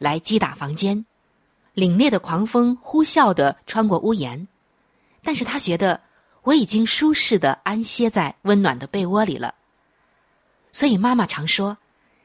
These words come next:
，“你的被窝看起来真是既舒适又温暖哦。”他说，相信其他的小孩子很少能像我这样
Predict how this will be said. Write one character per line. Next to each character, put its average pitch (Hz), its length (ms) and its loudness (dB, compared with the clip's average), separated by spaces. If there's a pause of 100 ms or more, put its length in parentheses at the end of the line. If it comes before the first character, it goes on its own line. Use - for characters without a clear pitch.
(120)
，“你 180 180 0
的 180 120 -4
被 269 160 0
窝 247 180 2
看 277 240 -4
起 170 140 -4
来 127 240 -4 (240)
真 311 240 0
是 - 380 -2
既 214 180 0
舒 277 260 -2
适 - 300 0 (100)
又 185 160 0
温 254 220 0
暖 147 180 0
哦。” 175 200 -6 (1600)
他 202 80 -8
说， 196 400 -2 (720)
相 311 200 -2
信 247 220 0
其 214 180 -2
他 294 160 0
的 269 80 0
小 143 180 0
孩 135 260 -6
子 147 280 0 (240)
很 240 240 -4
少 147 400 0
能 202 140 0
像 262 220 -2
我 139 160 0
这 185 160 -4
样 151 240 -2